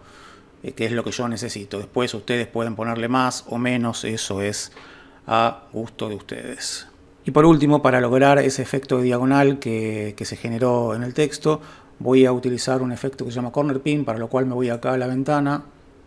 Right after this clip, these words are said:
de efectos, voy a tipear Corner, acá,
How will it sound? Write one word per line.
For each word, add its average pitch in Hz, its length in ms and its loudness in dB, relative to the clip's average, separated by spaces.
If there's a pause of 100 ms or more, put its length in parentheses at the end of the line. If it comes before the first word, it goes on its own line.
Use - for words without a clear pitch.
(100)
de 120 100 -8
efectos, 135 460 0
voy 131 100 -2
a 127 80 -2
tipear 120 380 0 (840)
Corner, 131 500 2 (800)
acá, 120 680 0